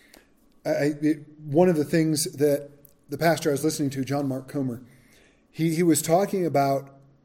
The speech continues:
the, the idea that, that when you're in a church, you're not supposed to ask questions.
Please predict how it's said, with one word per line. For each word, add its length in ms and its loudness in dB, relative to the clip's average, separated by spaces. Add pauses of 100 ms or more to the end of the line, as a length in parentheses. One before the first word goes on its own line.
the, 260 -4
the 160 2
idea 800 0 (540)
that, 380 -2 (520)
that 160 -4
when 100 2
you're 120 2
in 260 6
a 160 -2
church, 680 -2 (1700)
you're 100 -2
not 160 0
supposed 300 -2
to 60 -8
ask 240 -12
questions. 520 -18